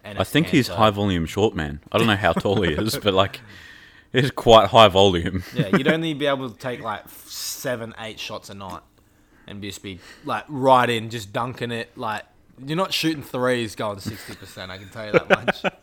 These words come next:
Speaker 2: <laughs> Um, but he did have a few misses in that song as well. Uh, "Me, disappear, where? I'm right here, creeping in the cold night's air. To get on my level,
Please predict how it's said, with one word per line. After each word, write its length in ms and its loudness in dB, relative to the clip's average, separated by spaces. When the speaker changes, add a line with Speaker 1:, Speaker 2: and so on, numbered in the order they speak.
Speaker 2:
<laughs> 80 -8
Um, 420 2
but 280 6
he 160 4
did 240 2
have 220 4
a 60 -4
few 260 2
misses 440 2
in 220 0
that 180 2
song 320 0
as 240 -2
well. 380 2
Uh, 320 6
"Me, 500 2
disappear, 720 2
where? 580 2
I'm 180 2
right 220 8
here, 440 4
creeping 400 4
in 100 4
the 80 0
cold 400 4
night's 340 2
air. 360 4
To 100 -4
get 200 6
on 120 4
my 240 2
level, 480 2